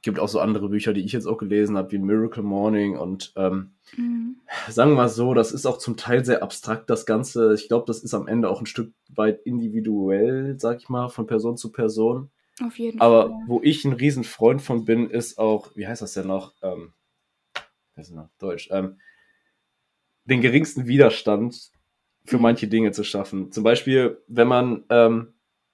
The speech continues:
Speaker 1: öfter Gitarre spielen möchte oder sonst was, dann sollte man sich die Gitarre möglichst griffbereit irgendwo neben die Couch oder sonst wo hinstellen. Weil
Speaker 2: Mhm.
Speaker 1: wenn man die erst irgendwo aus dem Keller holen muss,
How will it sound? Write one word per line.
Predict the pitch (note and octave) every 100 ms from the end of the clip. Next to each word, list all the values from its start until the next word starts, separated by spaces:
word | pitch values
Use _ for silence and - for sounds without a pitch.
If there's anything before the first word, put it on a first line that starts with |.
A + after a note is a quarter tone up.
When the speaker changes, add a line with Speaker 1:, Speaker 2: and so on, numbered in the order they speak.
| _ _ _
Speaker 1:
öfter | A#2+ - B2
Gitarre | A#2+ A2 B2 A#2+
spielen | - A2 G#2
möchte | G2+ -
oder | G#2 G#2
sonst | G#2+ A2 -
was, | -
dann | G2+
sollte | A2+ A#2+
man | B2 A2+
sich | A#2
die | - A2+
Gitarre | A#2 B2 A#2 B2 C3 - _
möglichst | B2+ C3+ C#3 C3 B2 - -
griffbereit | B2+ D3 - A2 A2+ B2 -
irgendwo | A#2+ B2+ B2
neben | A2+ A#2+ A#2+
die | G#2+
Couch | - B2 B2 A2
oder | A2+
sonst | A2+ A2+ G#2+
wo |
hinstellen. | G2 G2 - G2+ G#2 C#3+ _ _ _ _ B3+
Weil | B3
Speaker 2:
Mhm. | A#3
Speaker 1:
wenn | C3+
man | B2+ A#2
die | B2
erst | A#2 A#2+ -
irgendwo | A#2+ B2 A#2+ A#2+ A2+ - _ _ _ _ -
aus | A#2
dem | A#2+
Keller | - C#3+ C3+ G#2+
holen | G#2+ G#2+ G#2+
muss, | A2 C3 - -